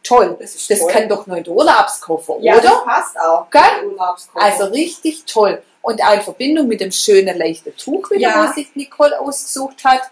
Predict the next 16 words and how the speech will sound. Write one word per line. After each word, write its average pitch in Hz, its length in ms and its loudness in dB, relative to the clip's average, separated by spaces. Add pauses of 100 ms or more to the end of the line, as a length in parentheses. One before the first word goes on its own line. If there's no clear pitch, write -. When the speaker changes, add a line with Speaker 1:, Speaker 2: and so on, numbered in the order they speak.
Speaker 2:
Ja. 226 280 -2
Speaker 1:
Toll. 147 360 -6 (360)
Gell? 277 120 2 (200)
Speaker 2:
Ich 190 80 -20
mach's 190 240 -14
ja - 80 -20
mal 247 280 -20
auf. - 280 -4
Speaker 1:
Richtig. 170 480 -4
Unsere 185 280 -10
schöne 196 340 0
Tücher 349 300 2
Speaker 2:
Ja, 185 100 2
Speaker 1:
von 185 80 2
neunundzwanzig 180 800 -2
neunundneunzig. 247 1000 0